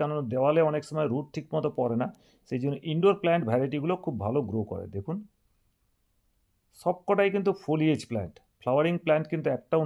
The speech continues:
নয়। এগুলো সব ফিটিং করা আছে। এগুলোকে আমরা দেওয়ালের মধ্যে ওই স্ট্যান্ডগুলোতে কী করে হ্যাঙ্গিং করব সেটা আপনাকে দেখাচ্ছি। আগে দেখে নিই কোন টবগুলো রেডি করা হয়েছে, কোন কোন চারা আমরা লাগাচ্ছি।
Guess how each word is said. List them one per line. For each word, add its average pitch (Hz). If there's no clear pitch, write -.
নয়। 170
এগুলো 135
সব 156
ফিটিং 147
করা 143
আছে। 110
এগুলোকে 180
আমরা 147
দেওয়ালের 147
মধ্যে 143
ওই 120
স্ট্যান্ডগুলোতে 156
কী 147
করে 165
হ্যাঙ্গিং 135
করব 127
সেটা 123
আপনাকে 127
দেখাচ্ছি। 139
আগে 131
দেখে 127
নিই 151
কোন 170
টবগুলো 160
রেডি 139
করা 156
হয়েছে, 160
কোন 143
কোন 160
চারা 123
আমরা 131
লাগাচ্ছি। 113